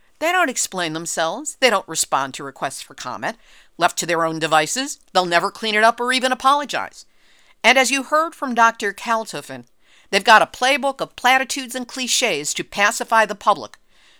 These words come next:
What I like to call the "there, there, missy, don't worry your pretty little head about it" gambit. Except people, parents, residents are worried, concerned, and angry. That includes me. I live less than thirty miles from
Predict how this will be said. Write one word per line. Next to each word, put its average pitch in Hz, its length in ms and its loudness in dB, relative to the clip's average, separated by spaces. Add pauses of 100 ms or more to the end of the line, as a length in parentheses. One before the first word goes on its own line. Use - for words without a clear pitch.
What 151 100 -4
I 180 140 6
like 180 180 4
to 180 100 -10
call 190 380 0
the 151 340 -6 (100)
"there, 151 200 -6
there, 170 220 0
missy, 185 360 -4
don't 202 260 2
worry 254 280 -2
your 277 100 2
pretty 294 260 -2
little 277 240 0
head 269 200 6
about 165 220 2
it" 131 160 -10
gambit. 127 400 -8 (500)
Except 226 520 0
people, 302 440 -8 (140)
parents, 226 600 -8
residents 156 640 -2 (180)
are 190 240 12
worried, 117 400 -10 (220)
concerned, 180 640 -2 (340)
and 185 280 4 (100)
angry. 160 400 -4 (800)
That 240 200 10
includes 277 480 -4
me. 233 300 -8 (220)
I 262 140 10
live 320 300 2
less 247 240 2
than 233 180 -6
thirty 226 300 0
miles 208 500 -4
from 151 240 -8